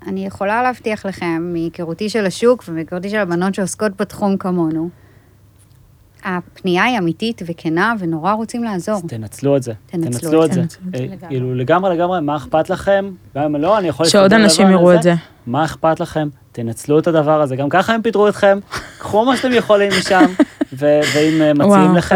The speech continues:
Speaker 4: חד
Speaker 2: וגם אם לא
Speaker 4: משמעית.
Speaker 2: הציעו לכם, תשאלו את מחלקת ה-H R, אכפת לכם, אני אעביר דרככם את הקורות חיים שלי, הם עוסקים במקצוע הזה, זאת העבודה שלהם, רואים אותם מלא,
Speaker 4: והם
Speaker 2: מלא,
Speaker 4: גם
Speaker 2: מלא.
Speaker 4: יודעות מה אתה עשית. זאת
Speaker 2: נכון.
Speaker 4: אומרת שהן יכולות ממש לראות את זה ולתת אינסייטס על
Speaker 2: מעולה.
Speaker 4: מה שהיה.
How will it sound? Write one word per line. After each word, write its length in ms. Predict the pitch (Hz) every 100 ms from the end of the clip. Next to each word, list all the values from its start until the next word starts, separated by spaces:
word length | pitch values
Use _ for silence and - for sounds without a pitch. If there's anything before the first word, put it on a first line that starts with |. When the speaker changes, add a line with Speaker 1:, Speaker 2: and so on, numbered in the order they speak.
| 185
Speaker 4:
חד 60 | 196
Speaker 2:
וגם 160 | 185
אם 60 | -
לא 60 |
Speaker 4:
משמעית. 180 | 190 233
Speaker 2:
הציעו 220 | - 247
לכם, 300 | 254 - 277 311 _ _ -
תשאלו 460 | 143 180 226 294 - _ _ _ -
את 80 | 135
מחלקת 280 | 156 170 196
ה-H 120 | 208
R, 40 | 220 214 _ -
אכפת 260 | - 156
לכם, 240 | 202 185 160
אני 80 | 139
אעביר 160 | 151
דרככם 400 | 165 156 - 143
את 60 | 139
הקורות 340 | 131 135 151
חיים 240 | - 131 156
שלי, 160 | 202 208 - _
הם 160 | 190 202
עוסקים 440 | 185 - - 214
במקצוע 500 | 196 175 - - 196
הזה, 200 | 190 165
זאת 240 | 147 170 196
העבודה 580 | 180 147 147 135 165 185
שלהם, 240 | 208 185
רואים 280 | 160 160 180
אותם 260 | 185 175 160 - - -
מלא, 180 | 156 160
Speaker 4:
והם 100 | 185 202
Speaker 2:
מלא, 80 | 190
Speaker 4:
גם 60 | 202
Speaker 2:
מלא. 60 |
Speaker 4:
יודעות 240 | 196 208 233
מה 140 | 220
אתה 160 | 214 208
עשית. 320 | - 254 - 160 - _ -
זאת 120 | 170
Speaker 2:
נכון. 100 | 185
Speaker 4:
אומרת 240 | 196 196 190
שהן 140 | 196
יכולות 300 | 185 190 190
ממש 320 | 190 202 -
לראות 320 | 190 175 196
את 100 | 269
זה 80 | 190
ולתת 320 | 175 170 196 -
אינסייטס 560 | 208 214 - 190 185
על 60 | 180
Speaker 2:
מעולה. 80 | 180
Speaker 4:
מה 40 |
שהיה. 400 | 185 202 190 202